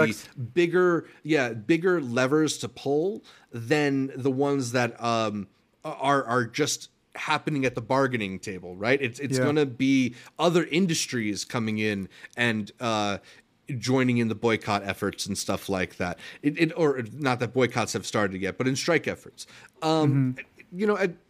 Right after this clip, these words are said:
Speaker 1: I don't know how it's all gonna resolve, but I, I, I don't think that the studios can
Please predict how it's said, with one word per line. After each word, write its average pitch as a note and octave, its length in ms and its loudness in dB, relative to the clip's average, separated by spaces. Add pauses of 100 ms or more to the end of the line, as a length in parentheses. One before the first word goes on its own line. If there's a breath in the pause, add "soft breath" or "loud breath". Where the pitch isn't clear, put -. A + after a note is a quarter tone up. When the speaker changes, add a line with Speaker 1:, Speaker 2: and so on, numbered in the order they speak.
(400 soft breath)
Speaker 1:
I F#3 100 2
don't G#3+ 200 2
know D#3 440 2
how C#3 240 2
it's D3+ 100 -2
all C3+ 200 0
gonna B2+ 180 -4
resolve, A#2+ 760 -2
but B2 140 0
I, C3 380 -2
I, C3+ 120 -2
I C3 80 4
don't C#3 440 0
think B2+ 400 0
that A2 400 0 (460 soft breath)
the B2+ 140 -4
studios D3 800 2 (120)
can A2+ 400 -2